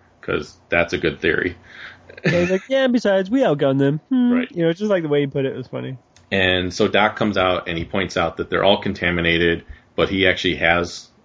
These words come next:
Speaker 1: the antidote there, uh,
Speaker 2: Yeah.
Speaker 1: and that they'll take the, uh, they'll do a trade, the plutonium for the antidote.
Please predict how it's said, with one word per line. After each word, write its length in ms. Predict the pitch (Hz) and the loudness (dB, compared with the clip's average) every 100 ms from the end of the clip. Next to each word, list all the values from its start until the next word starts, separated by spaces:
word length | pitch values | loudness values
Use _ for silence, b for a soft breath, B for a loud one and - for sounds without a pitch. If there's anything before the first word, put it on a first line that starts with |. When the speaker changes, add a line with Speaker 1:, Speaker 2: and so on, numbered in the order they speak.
| _ | _
Speaker 1:
the 320 | 98 82 76 | -4 -4 -2
antidote 540 | 87 78 - 78 76 - | -2 -4 -2 -4 -4 0
there, 400 | 80 78 76 B B B B | 2 2 0 B B B B
uh, 480 | 85 80 80 80 80 - _ _ - | -4 -2 0 0 0 -4 _ _ -4
Speaker 2:
Yeah. 60 | 87 | -2
Speaker 1:
and 220 | 82 82 | 0 0
that 180 | 80 - | 0 4
they'll 160 | 82 | 2
take 280 | - 87 - | 4 0 2
the, 360 | 90 80 78 - _ _ - | 2 4 2 -4 _ _ -8
uh, 360 | 80 80 82 - | -4 -2 -2 0
they'll 160 | 101 | 0
do 160 | 92 87 | 2 2
a 20 | |
trade, 380 | 71 98 78 73 | 0 0 2 0
the 40 | |
plutonium 520 | - - - 87 85 78 | -4 -10 -4 -2 -2 0
for 160 | 85 | 0
the 120 | 62 | 0
antidote. 460 | 76 73 - 50 - | -4 -6 -2 -2 -2